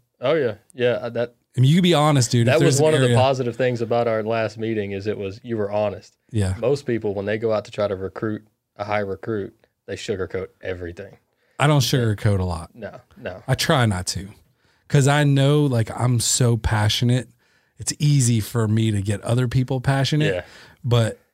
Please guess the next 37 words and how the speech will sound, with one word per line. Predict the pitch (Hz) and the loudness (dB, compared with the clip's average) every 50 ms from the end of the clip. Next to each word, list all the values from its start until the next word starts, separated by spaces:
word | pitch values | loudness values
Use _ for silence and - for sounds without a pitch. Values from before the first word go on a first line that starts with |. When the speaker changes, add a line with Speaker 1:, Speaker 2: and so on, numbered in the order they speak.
| _ _ _ | _ _ _
Speaker 2:
I | 123 127 | -2 -2
try | 120 - - - 139 135 135 | -2 -2 -2 0 2 2 2
not | 139 135 127 123 123 | 2 2 2 0 0
to | - 117 | -2 -2
sugarcoat | - - 135 120 113 117 113 113 - 117 104 95 87 - _ _ _ _ _ _ _ | 0 0 0 0 0 -2 -2 0 0 0 0 0 -4 -8 _ _ _ _ _ _ _
because | 123 117 - - 123 117 113 107 101 - - - _ _ _ _ _ _ _ _ _ _ _ | -6 -6 -2 0 0 2 2 0 0 -2 -6 -12 _ _ _ _ _ _ _ _ _ _ _
it's | _ 120 107 - - - | _ -10 -8 -8 -6 -4
just | - 139 131 - | -2 -2 -2 0
gonna | - 131 123 | 0 0 0
make | 113 110 107 107 117 | 0 0 0 -2 -2
you | 110 | -2
look | 107 101 - | -2 -2 -2
like | 98 95 | -4 -6
an | 98 95 - _ | -6 -10 -10 _
idiot | - 131 127 123 107 101 - - - | -8 -8 -6 -6 -8 -10 -12 -14 -6
when | - 107 98 | -4 -2 -2
Speaker 1:
Yeah. | 98 | -2
Speaker 2:
they | 95 | -2
start, | - - 110 98 95 92 - _ _ _ | -4 -4 -4 -6 -6 -10 -16 _ _ _
you | 113 | -8
know? | 104 101 104 107 - _ | -6 -4 -4 -4 -6 _
Speaker 1:
My | - 110 127 | -6 -4 -4
thing | 127 127 127 117 113 | -2 -2 -2 -2 -2
is, | 110 101 98 | -2 -4 -6
if | 95 - | -6 -4
I | 110 104 110 | -2 -4 -2
go | 107 110 104 | -2 -2 -4
sit | 95 - - 110 104 104 | -4 -4 -6 -8 -6 -6
down | 107 98 98 101 | -8 -6 -6 -6
to | 98 95 | -8 -8
meet | 101 98 101 110 113 | -8 -8 -10 -10 -10
somebody | - 104 98 95 95 92 92 92 90 - _ _ _ _ | -10 -12 -10 -8 -8 -8 -8 -10 -12 -14 _ _ _ _
about | 123 110 101 131 - - | -12 -6 -6 -6 -6 -6
teaming | - - 113 107 104 98 | -8 -8 -6 -6 -4 -4
up | 101 110 107 - | -4 -4 -2 -2
with | 117 113 | -2 -2
them | 117 117 120 | -2 -4 -6